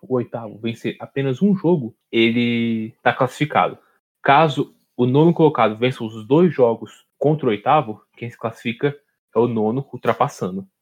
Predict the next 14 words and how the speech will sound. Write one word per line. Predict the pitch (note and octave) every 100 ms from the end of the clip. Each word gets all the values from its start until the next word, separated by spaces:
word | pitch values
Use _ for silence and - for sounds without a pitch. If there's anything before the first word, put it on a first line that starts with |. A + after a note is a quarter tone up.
| _
É | C#3+
um | D#3
pouco | E3+ E3 -
confuso, | D#3 C3+ - F#3+ D3+ A#2+
eu |
vou | A#2+
tentar | C#3 C#3+ C3+
dar | C#3+
um | D3
exemplo. | A#2 G2+ F#2+ - - _
Se | - - F#3
o | G#3
Washington | E3+ F3+ E3 - E3+
Wizards | D3 B2+ A#2 G2+ -